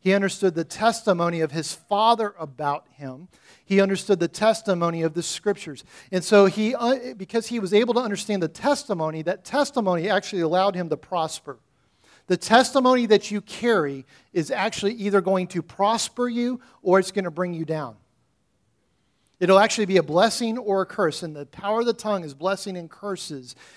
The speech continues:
And so I, how many people realize you can give a negative testimony? Like, "Oh my gosh, it's so hot. It's a hundred five degrees. We haven't had rain in forever.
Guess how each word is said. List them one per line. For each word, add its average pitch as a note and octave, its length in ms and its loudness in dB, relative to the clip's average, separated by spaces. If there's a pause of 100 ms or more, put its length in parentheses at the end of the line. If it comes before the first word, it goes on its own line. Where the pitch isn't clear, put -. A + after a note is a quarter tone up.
(120)
And E3+ 100 -6
so F#3+ 480 8
I, A#3 180 2
how G#3+ 180 0
many A#3 120 2
people A3+ 300 0
realize F#3+ 380 4
you G#3 120 -4
can G3 120 -6
give G3 180 2
a F3+ 80 2
negative F#3 540 2
testimony? D3 800 -8 (760)
Like, C#3+ 160 -20
"Oh D3 220 -6
my F#3 160 -4
gosh, D3+ 400 -2
it's B2+ 100 -16
so D#3 240 -6
hot. D3+ 480 -8
It's D3 180 -18
a D3 40 -18
hundred E3 360 -12
five E3+ 220 -6
degrees. C#3 480 -8
We C#3+ 60 -10
haven't D#3+ 240 -8
had F3 180 -6
rain E3+ 220 -10
in E3 60 -14
forever. C3+ 600 -18